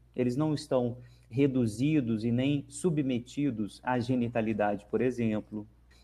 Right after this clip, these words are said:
Passa por vários regimes de prazer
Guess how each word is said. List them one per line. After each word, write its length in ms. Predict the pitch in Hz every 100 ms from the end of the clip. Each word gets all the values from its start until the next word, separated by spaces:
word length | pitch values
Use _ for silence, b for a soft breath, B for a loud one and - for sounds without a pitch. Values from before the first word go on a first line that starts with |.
| b -
Passa 300 | 117 120 127
por 220 | - 120
vários 500 | 139 165 180 147 120
regimes 1000 | 135 113 104 147 156 113 95 - - -
de 200 | - 113
prazer 680 | 120 117 104 110 170 156